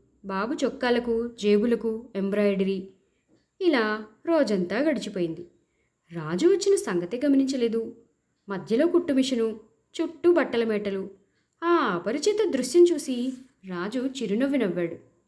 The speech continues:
"అన్నీ రిపేర్ చేస్తూ కూర్చోపోతే ఏ పేద పిల్లకో ఇవ్వరాదు? ఎందుకు అనవసరపు శ్రమ?" రాజు గొంతులో పలికింది సానుభూతేనా? "బట్టల ధరలు ఎలా మండిపోతున్నాయో తెలుసా?"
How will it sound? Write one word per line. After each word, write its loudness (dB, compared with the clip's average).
"అన్నీ 2
రిపేర్ 0
చేస్తూ -4
కూర్చోపోతే -4
ఏ -2
పేద -2
పిల్లకో 0
ఇవ్వరాదు? 0
ఎందుకు 0
అనవసరపు 0
శ్రమ?" -2
రాజు -4
గొంతులో 0
పలికింది -2
సానుభూతేనా? -2
"బట్టల 0
ధరలు 4
ఎలా 2
మండిపోతున్నాయో 0
తెలుసా?" -4